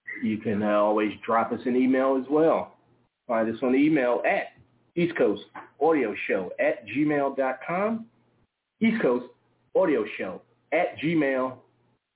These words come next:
dot com. Let us know in the subject of your email, whether V I P or non-V I P, so we know which segment of the show to read your email in.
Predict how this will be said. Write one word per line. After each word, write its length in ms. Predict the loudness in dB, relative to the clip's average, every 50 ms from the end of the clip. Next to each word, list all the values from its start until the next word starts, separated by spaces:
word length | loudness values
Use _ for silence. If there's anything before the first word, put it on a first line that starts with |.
| _ 0
dot 180 | 0 0 0 -2
com. 320 | -4 -2 -2 -2 -4 -6 -10 -16 _ _ _ _
Let 120 | 0 0 0
us 100 | 2 2
know 160 | 4 4 4
in 60 | 2
the 100 | 2 0
subject 400 | 0 -2 0 0 -2 -2 0 -2
of 80 | 0 0
your 140 | 2 2 2
email, 580 | 2 2 2 2 2 2 2 2 0 0 -2
whether 320 | -2 -4 -4 -2 -2 -2 -2
V 220 | -2 -2 0 0
I 80 | 0 -2
P 260 | -2 -2 -2 0 0
or 60 | -2
non-V 400 | -2 -2 -2 -2 -2 -2 0 0
I 60 | -2 -2 -4
P, 200 | -4 -4 -4 -2 -2
so 100 | -2 0
we 120 | 0 0
know 360 | 0 0 2 2 2 0 0 0
which 180 | -2 -2 -2 -2 -6 -2
segment 380 | 0 0 2 2 0 0 0 0
of 100 | -2 -2
the 80 | -6 -8 -4
show 440 | -2 0 2 2 2 0 0 -4 -8 -12 _ _ _ _ _ _ _ _ _ _ -4
to 80 | -2 0
read 480 | 2 2 2 2 0 -2 -4 -6 -10 -18 _ _ _ _ _ _ _ _
your 120 | -10 -8
email 460 | -6 -4 -4 -4 -4 -4 -4 -2 0 2
in. 220 | 2 2 0 -4